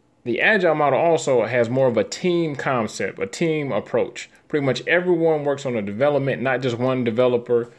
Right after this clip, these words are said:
locked in a, in a damn dungeon by itself is like a team. So we all work together, we all talking, all communicating, making sure that we all on the same page.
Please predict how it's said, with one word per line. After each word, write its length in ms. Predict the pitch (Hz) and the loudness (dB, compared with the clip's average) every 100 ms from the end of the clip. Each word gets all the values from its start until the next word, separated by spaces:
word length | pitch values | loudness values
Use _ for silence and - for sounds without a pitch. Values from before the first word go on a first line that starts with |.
| _ _ | _ _
locked 360 | - 117 123 - | -8 -4 -4 -4
in 100 | 123 | -2
a, 460 | 104 98 - - - | -2 -4 -14 -14 -8
in 100 | 113 | -6
a 40 | |
damn 360 | 107 127 123 113 | -2 0 2 2
dungeon 380 | 123 127 120 113 | 2 2 0 0
by 200 | 117 107 | 0 0
itself 360 | - 135 120 | 0 2 2
is 240 | 110 101 - | -2 -8 -8
like 220 | 110 104 | -6 -6
a 60 | |
team. 500 | 98 - 165 135 98 | -6 -4 -4 -2 -4
So 180 | 92 113 | -4 -4
we 160 | 104 110 | -2 2
all 220 | 131 135 | 2 2
work 160 | 131 123 | 0 -2
together, 340 | 120 135 131 | -2 2 2
we 140 | 113 | 4
all 180 | 123 127 | 4 2
talking, 380 | 120 135 131 117 | 0 -2 -2 -2
all 160 | 120 123 | -2 -2
communicating, 600 | 123 127 127 120 127 117 | -2 -2 -2 -2 -2 0
making 220 | 120 113 | -2 -2
sure 160 | - | -2
that 60 | 110 | 0
we 120 | 104 | 0
all 400 | 101 107 113 110 92 | 0 2 4 4 2
on 380 | 110 104 101 98 - - - | 0 0 -2 -6 -18 -20 -14
the 60 | 113 | -8
same 580 | - 113 107 104 104 101 _ _ | -4 -2 0 -2 -4 -10 _ _
page. 500 | - 110 95 85 - | -8 -6 -4 -8 -14